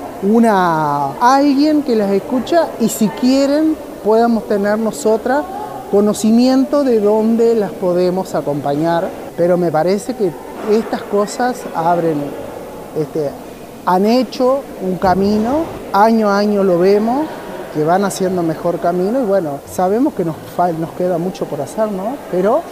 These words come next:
muy importante también recalcar, digo, eh, e-, ese trabajo que podemos hacer nosotros, la sociedad civil, con la institucionalidad pública, ¿no? Ese, ese, ese ese que podemos escu-, que nos pueden escuchar, que nosotros podemos proponer,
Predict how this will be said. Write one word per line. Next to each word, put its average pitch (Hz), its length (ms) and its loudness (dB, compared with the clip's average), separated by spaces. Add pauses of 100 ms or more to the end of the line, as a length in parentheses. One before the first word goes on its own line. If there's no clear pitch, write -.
(340)
muy 220 200 4
importante 226 680 2 (480)
también 180 360 2
recalcar, 180 600 0
digo, 190 320 2 (800)
eh, 160 260 2 (260)
e-, 214 300 -2
ese 226 200 0
trabajo 196 460 0
que 196 80 -2
podemos 185 420 0
hacer 185 260 0
nosotros, 180 440 0
la 165 80 0
sociedad 175 400 0
civil, 202 460 0 (180)
con 185 220 4
la 190 80 2
institucionalidad 202 920 0
pública, 160 540 -2
¿no? 180 340 -2 (320)
Ese, 185 320 -4
ese, 175 320 -2
ese 165 500 -6 (240)
ese 190 240 0 (220)
que - 120 -8
podemos 185 380 2
escu-, 175 300 -4
que 175 100 0
nos 170 100 -2
pueden 202 320 2
escuchar, 185 560 0
que 190 100 -4
nosotros 170 400 -2
podemos 175 380 -2
proponer, 170 540 -2